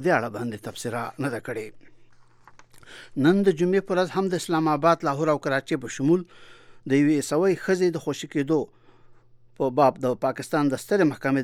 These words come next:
د کړې-، د پرېکړې پر ضد مظاهرې وشوې. د آسیا بیبي په نوم ښځه چې اته کاله مخکې د توهین رسالت د قانون له مخې نیول شوې وه، د لاهور عالي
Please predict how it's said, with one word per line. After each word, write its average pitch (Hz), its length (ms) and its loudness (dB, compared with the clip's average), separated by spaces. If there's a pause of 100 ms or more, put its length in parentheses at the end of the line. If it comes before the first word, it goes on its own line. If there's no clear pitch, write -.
د - 100 0
کړې-، - 280 -6 (200)
د - 20 -4 (220)
پرېکړې 165 340 0
پر 127 140 -2
ضد 139 180 -2
مظاهرې 117 400 -4 (200)
وشوې. 107 360 -8 (520)
د - 40 -6
آسیا 110 320 -4
بیبي 123 220 -2 (120)
په 151 140 -2
نوم 139 120 4 (440)
ښځه 156 240 0 (140)
چې - 160 -6
اته 147 220 -6
کاله 123 200 -2
مخکې 135 320 -4
د 120 60 -4 (100)
توهین 123 260 -4 (100)
رسالت 120 360 -4
د 143 100 -10 (100)
قانون 120 240 -6 (300)
له 123 60 0
مخې 131 240 -2
نیول 107 240 -4
شوې 165 200 2
وه، 196 100 -4 (220)
د - 100 -2
لاهور 135 340 0
عالي 143 160 0